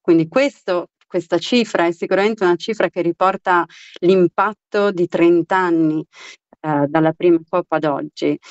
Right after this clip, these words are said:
L'importante adesso, eh, è riuscire a far sì che tutti i paesi possano impegnarsi davvero nell'obiettivo che, eh, ci siamo e si sono dati a Parigi nel duemilaquindici,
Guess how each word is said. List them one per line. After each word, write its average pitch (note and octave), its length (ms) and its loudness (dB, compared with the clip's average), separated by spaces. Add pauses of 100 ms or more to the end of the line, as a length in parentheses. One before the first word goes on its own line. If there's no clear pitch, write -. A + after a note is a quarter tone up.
(180)
L'importante F#3 760 0
adesso, F3 840 -2
eh, D#3 340 0
è E3 120 0
riuscire F3+ 680 2
a D#3+ 80 -4
far E3+ 180 -8
sì - 180 -4
che - 140 -2
tutti G#3+ 300 -2
i - 40 -4
paesi F#3 600 0
possano E3 400 2
impegnarsi F3 880 0
davvero F3 460 0
nell'obiettivo F3 1040 0
che, D3+ 600 -2
eh, D3 60 0
ci E3+ 180 -6
siamo F3+ 380 2
e E3 60 -2
si E3 140 -12
sono F3 300 2
dati D#3+ 480 -2
a D3+ 120 0
Parigi D#3+ 520 0
nel D3+ 140 2
duemilaquindici, D#3 1000 0